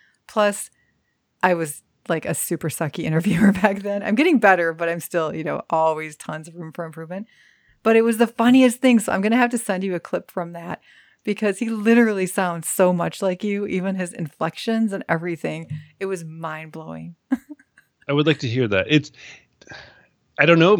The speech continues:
Speaker 2: Again, maybe this is just me, but I've had people say that somebody sounds like me and they send it to me and I'm like, "Oh, that sounds nothing like me."
Speaker 1: <laughs>
Speaker 2: Or, "This person, like,
Speaker 1: <laughs>
Speaker 2: looks exactly like you. They're like your doppelganger." And they send me, like, a picture. It's like,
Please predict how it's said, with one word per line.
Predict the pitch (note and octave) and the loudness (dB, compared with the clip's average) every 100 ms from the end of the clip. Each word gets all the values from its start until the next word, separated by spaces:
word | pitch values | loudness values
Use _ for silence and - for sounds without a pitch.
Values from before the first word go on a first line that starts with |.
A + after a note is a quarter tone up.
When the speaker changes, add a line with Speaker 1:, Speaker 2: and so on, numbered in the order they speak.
| A2 | 2
Speaker 2:
Again, | B2+ B2+ C3+ | 2 4 4
maybe | A2 A2 A#2 | 4 2 2
this | A#2+ A2+ | 0 -2
is | A#2 G#2 | -2 -2
just | - G#2+ - | 0 -2 0
me, | A2 B2 | 2 2
but | G2+ F2 - _ _ _ _ _ | 4 4 2 _ _ _ _ _
I've | A#2 | 0
had | G2+ C3 C3 | 4 4 4
people | D3+ C#3+ A#2+ | 2 2 0
say | - A#2+ A2+ | 2 2 2
that | B2+ B2 _ _ _ - | 2 -2 _ _ _ -12
somebody | - A#2 G#2+ | -2 2 2
sounds | - G#2 A2+ | 4 2 2
like | A2 | 0
me | B2 | 0
and | A#2 | 0
they | G#2 | 0
send | G2+ G#2 | 0 -2
it | G#2 | -2
to | A#2+ | -2
me | A#2+ | 0
and | |
I'm | G2 | 2
like, | E2+ D#2 | 2 2
"Oh, | F2 D#2 - | 0 -2 -4
that | A2 F#2 - | 0 0 0
sounds | F2+ D#2 G2+ | 0 2 4
nothing | F#2+ - | 4 6
like | D3 G4+ | 6 6
me." | - D3+ | 4 2
Speaker 1:
<laughs> | G4+ - - | 0 0 6
Speaker 2:
Or, | E3 E3 - - - - | 8 8 6 -2 -8 -2
"This | E3 | -2
person, | - - G3 F#3+ D3+ C#3 A2 F2+ - - | -2 2 2 4 4 4 2 -4 -8 -2
like, | C4 B2+ - | 0 0 0
Speaker 1:
<laughs> | C4+ | 2
Speaker 2:
looks | C#3+ - - | 2 2 -4
exactly | D#3+ A2 F3 C#3+ - D3+ | -6 0 2 2 2 4
like | D#3 E3 | 4 4
you. | C3 | 4
They're | B2+ | 2
like | C3 B2+ | 4 2
your | B2+ | 2
doppelganger." | D3+ D#3 C#3 B2 A2+ | 2 2 4 6 6
And | A2+ | 6
they | |
send | G#2+ C3+ C3+ | 8 8 10
me, | |
like, | A#2 | 8
a | A#2 | 6
picture. | C#3 - | 4 4
It's | A2 | 4
like, | A2 C#3 | 4 2